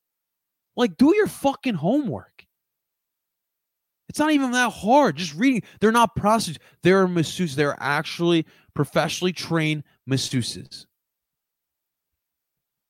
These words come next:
Their job is not to get you off sexually.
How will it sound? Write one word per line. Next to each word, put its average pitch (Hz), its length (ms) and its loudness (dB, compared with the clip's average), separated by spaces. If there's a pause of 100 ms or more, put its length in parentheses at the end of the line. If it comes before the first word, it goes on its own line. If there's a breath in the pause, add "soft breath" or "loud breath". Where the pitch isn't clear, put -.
(920)
Their 147 200 2
job 160 420 2
is 147 160 0
not 143 360 -2
to 175 380 2
get 165 380 0
you 180 160 -4
off 160 280 2
sexually. 110 680 -6